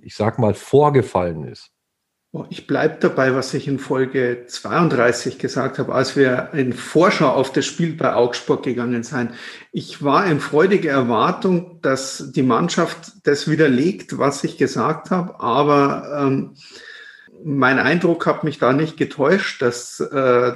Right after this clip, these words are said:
Speaker 2: das, äh, gegen Augsburg oder was vorher gesagt wurde oder was man so gehört hat, immer wieder, dass es einfach leere Phrasen sind, äh, die hier irgendwo schön in die Kamera gesagt werden.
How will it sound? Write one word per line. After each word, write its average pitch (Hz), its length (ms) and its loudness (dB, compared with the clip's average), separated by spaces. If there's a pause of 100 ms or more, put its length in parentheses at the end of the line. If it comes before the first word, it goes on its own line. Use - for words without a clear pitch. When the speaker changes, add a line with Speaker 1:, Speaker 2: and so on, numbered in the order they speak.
Speaker 2:
das, - 380 -8
äh, 127 360 -2
gegen 135 300 -4
Augsburg 143 540 0
oder 135 160 4
was 127 140 2
vorher 147 360 2
gesagt - 960 -6 (160)
wurde 165 580 0
oder 139 240 0
was - 180 -4
man 143 80 -2
so 135 140 -6
gehört 135 400 2
hat, 156 180 0
immer 143 300 -4
wieder, 131 300 2 (420)
dass 127 160 0
es 143 140 -2
einfach 123 360 -2
leere 131 220 4
Phrasen 120 500 -2
sind, 117 380 -4
äh, 123 420 -2
die 131 120 -10
hier 147 140 -2
irgendwo 143 320 0
schön 135 200 2
in 131 140 4
die 123 80 0
Kamera 151 400 0
gesagt 131 560 -4
werden. 123 400 0